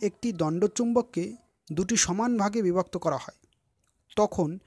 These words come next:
প্রতিটি মেরু শক্তি, অপশন এ,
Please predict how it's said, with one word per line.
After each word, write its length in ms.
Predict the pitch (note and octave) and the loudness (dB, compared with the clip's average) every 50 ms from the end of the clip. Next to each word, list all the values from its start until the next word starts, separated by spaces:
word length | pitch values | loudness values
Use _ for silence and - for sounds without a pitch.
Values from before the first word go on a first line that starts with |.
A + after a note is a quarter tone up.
| _ _ _ _ _ - | _ _ _ _ _ 2
প্রতিটি 380 | A3 A#3+ A#3+ - B3+ - B3 A#3+ | 2 2 2 2 0 0 2 4
মেরু 240 | G3 F3+ F#3 A3 | 6 6 4 4
শক্তি, 360 | G#3 - G3 - _ _ E3 F3+ G#3+ A3 _ _ _ _ _ _ _ _ _ _ _ _ _ _ _ _ _ _ | 2 -2 -4 -6 _ _ -10 -10 -10 -12 _ _ _ _ _ _ _ _ _ _ _ _ _ _ _ _ _ _
অপশন 300 | - E3 E3+ - - G#3+ G#3+ - - | -4 -4 -2 -2 -2 -2 -4 -2 2
এ, 120 | G3+ F3+ | 2 4